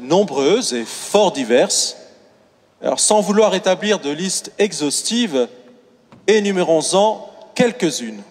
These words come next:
Qu'est-ce qui peut tenir une personne éveillée ? Alors, les jeunes parents, j'ai sous les yeux,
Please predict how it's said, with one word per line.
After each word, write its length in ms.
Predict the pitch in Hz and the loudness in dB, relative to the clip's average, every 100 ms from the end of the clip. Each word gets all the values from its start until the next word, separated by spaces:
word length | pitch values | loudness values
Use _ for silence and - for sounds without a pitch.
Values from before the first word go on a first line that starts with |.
| - - - - - - - - - | -20 -20 -20 -20 -20 -20 -20 -20 -2
Qu'est-ce 280 | 214 220 - | 0 0 -2
qui 140 | 160 | -6
peut 320 | 151 151 165 165 - | -8 -2 -2 -4 -8
tenir 380 | 151 143 165 139 | -6 -4 -4 -6
une 100 | 117 | -8
personne 500 | 131 - 156 156 151 165 | -6 -4 -2 -2 -2 -2
éveillée ? 460 | 160 127 - - - _ _ _ _ _ _ _ _ _ _ _ _ _ _ | 0 -2 -8 -14 -20 _ _ _ _ _ _ _ _ _ _ _ _ _ _
Alors, 160 | 139 127 | 2 4
les 100 | 131 | 4
jeunes 200 | 147 135 | 0 2
parents, 720 | 131 127 180 214 - - - - | 2 4 2 0 -8 -20 -20 -10
j'ai 140 | 117 | -8
sous 160 | - 113 | -6 -2
les 240 | 160 170 | -2 2
yeux, 180 | 220 | 2